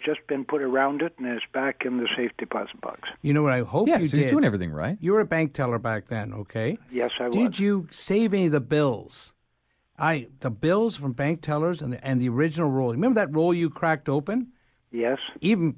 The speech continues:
Speaker 2: it's probably worth more that you found the gold coin in it, but if you'd had an original roll from nineteen forty-three that was right from the mint,
Speaker 1: Yes.
Speaker 2: they would be worth several thousands of dollars. Actually, an uncracked open roll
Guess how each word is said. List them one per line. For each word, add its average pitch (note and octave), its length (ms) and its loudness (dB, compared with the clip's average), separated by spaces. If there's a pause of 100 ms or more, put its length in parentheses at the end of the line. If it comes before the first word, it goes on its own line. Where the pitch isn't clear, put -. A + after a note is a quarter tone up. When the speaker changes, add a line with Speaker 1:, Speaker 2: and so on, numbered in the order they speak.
(140)
Speaker 2:
it's B2 180 -10
probably F3 220 2
worth D3+ 240 2
more C3+ 160 2
that G2 120 -10
you A#2+ 80 0
found A#2+ 240 -2
the G#2 60 -4
gold A2 260 -6
coin F3+ 360 2
in G2 80 -2
it, G2 180 -10
but A2 140 -8
if G2+ 120 -10
you'd F3+ 260 0
had C#3+ 280 0
an A2+ 60 -4
original C3+ 520 -2
roll B2 300 0
from - 180 -10
nineteen A#2+ 420 -2
forty-three A2+ 840 -6 (540)
that B2 260 2
was B2+ 300 -6
right C3+ 260 0
from C3+ 140 -2
the A#2+ 100 2
mint, B2+ 380 0 (180)
Speaker 1:
Yes. A#2 300 -4 (400)
Speaker 2:
they E3 180 2
would G#3+ 160 2
be D#3 160 2
worth C3 320 0
several D#3+ 840 0 (180)
thousands C#3+ 560 2
of B2 120 -2
dollars. C3 200 -2
Actually, F#3+ 640 2 (380)
an D#3+ 180 4
uncracked A#3+ 880 0
open G3 380 2
roll D#3 440 2